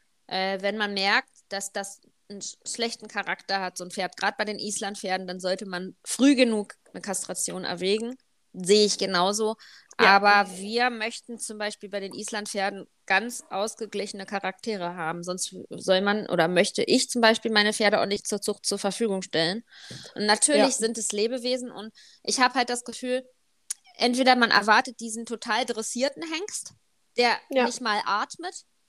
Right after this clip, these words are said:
Speaker 1: Und wenn er
Speaker 2: Ja.
Speaker 1: nur leicht anblubbert, eine Stute, dann ist es schon ein
Speaker 2: Dann ist
Speaker 1: Drama.
Speaker 2: schon, ist schon böse, genau.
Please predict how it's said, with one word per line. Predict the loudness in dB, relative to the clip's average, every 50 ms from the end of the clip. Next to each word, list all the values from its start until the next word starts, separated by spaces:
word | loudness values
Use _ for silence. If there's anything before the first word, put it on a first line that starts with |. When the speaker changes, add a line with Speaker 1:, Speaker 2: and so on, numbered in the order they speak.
| _ _ _ _ -14
Speaker 1:
Und | -10 -8
wenn | -6 -2 4
er | 6
Speaker 2:
Ja. | 8 8 8 8
Speaker 1:
nur | 8 6
leicht | 4 2 0 0 -4 -6 _ -8
anblubbert, | -8 -6 -6 -6 -6 -6 -4 -4 -4 -4 -4 -4 -6 -8
eine | -10 -12 -12
Stute, | -10 -10 -10 -10 -10 -6
dann | -6 -6 -6
ist | -6 -8 -10 -8
es | -6 -6
schon | -6 -6 -8 -8
ein | -4
Speaker 2:
Dann | -2 0 0 0
ist | 0 0
Speaker 1:
Drama. | 0 -2 -4
Speaker 2:
schon, | -4 -6
ist | -8 -6
schon | -6 -6 -4 -6 -6 -2
böse, | 0 0 2 2 2 0
genau. | 0 0 -2 -2 -4 -4